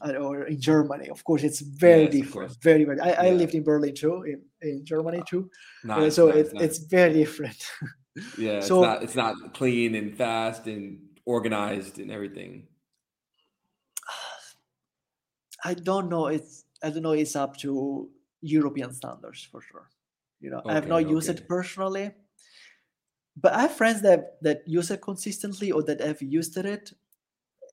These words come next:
Speaker 1: It's not terrible. It's,
Speaker 2: Yeah.
Speaker 1: it's just not ideal, you know?
Speaker 2: Yeah.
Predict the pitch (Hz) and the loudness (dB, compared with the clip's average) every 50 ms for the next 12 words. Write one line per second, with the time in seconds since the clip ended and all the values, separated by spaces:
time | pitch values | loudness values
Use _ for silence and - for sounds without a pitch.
0 | _ _ _ 131 175 165 - 185 208 190 185 - - 147 185 214 202 170 139 - | _ _ _ -10 -8 -8 0 4 4 4 4 4 -2 0 0 0 0 0 -2 -2
1 | - 147 190 202 - _ _ _ _ _ _ _ _ - 151 151 151 151 - - | -2 -2 -2 -4 -6 _ _ _ _ _ _ _ _ -4 -2 -2 -2 -2 -6 -10
2 | - - 104 101 92 87 85 87 - 165 156 160 - 151 147 147 139 135 135 139 | -12 -8 -6 -6 -6 -6 -8 -2 -2 -2 -2 -2 -4 -2 0 0 0 0 0 0
3 | 151 147 127 120 127 127 123 139 156 - _ _ _ _ _ _ _ _ _ _ | 0 0 -2 -6 -10 -14 -16 -16 -16 -18 _ _ _ _ _ _ _ _ _ _
4 | _ _ _ _ _ _ _ _ _ - 95 90 87 85 | _ _ _ _ _ _ _ _ _ -14 -12 -10 -10 -10